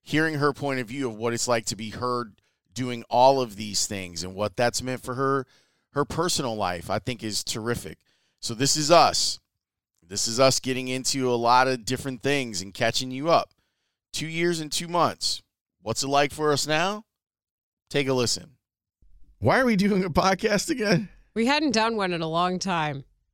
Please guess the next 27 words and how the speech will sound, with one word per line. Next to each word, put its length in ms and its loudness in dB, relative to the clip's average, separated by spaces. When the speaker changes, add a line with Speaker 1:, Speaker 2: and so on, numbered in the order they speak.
Speaker 1:
Okay, 240 4
so 240 -2
the, 240 2
we 340 2
had 140 2
done 320 2
one 360 4
where 200 4
we 220 4
were 400 0
reflecting 680 2
on 640 6
the 300 0
year 800 4
since 480 2
each 240 2
of 140 2
us 160 4
got 260 2
laid 220 4
off 220 4
from 160 -2
N 140 4
B 120 2
C 400 4
Sports 360 0
Chicago. 580 0